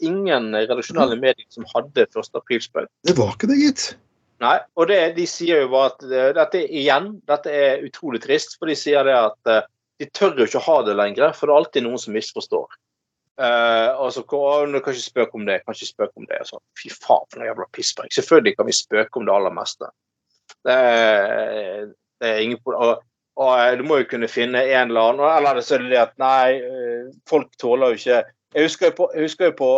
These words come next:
Speaker 1: på åttitallet, når, eh, de hadde den første aprilspøken, skulle Grand Prix i Bergen, om at, eh, det dessverre var sånn at det var kun mulig å få kjøpt billetter med femtiøringer.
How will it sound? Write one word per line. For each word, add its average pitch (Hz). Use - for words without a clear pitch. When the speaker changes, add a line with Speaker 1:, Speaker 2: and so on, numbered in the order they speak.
Speaker 1:
på 143
åttitallet, 107
når, 110
eh, 110
de 117
hadde 123
den 117
første 131
aprilspøken, -
skulle 110
Grand 120
Prix 123
i 101
Bergen, 110
om 101
at, 101
eh, 98
det 117
dessverre 120
var 101
sånn 117
at 104
det 107
var 113
kun 120
mulig 110
å -
få -
kjøpt -
billetter 117
med 90
femtiøringer. 90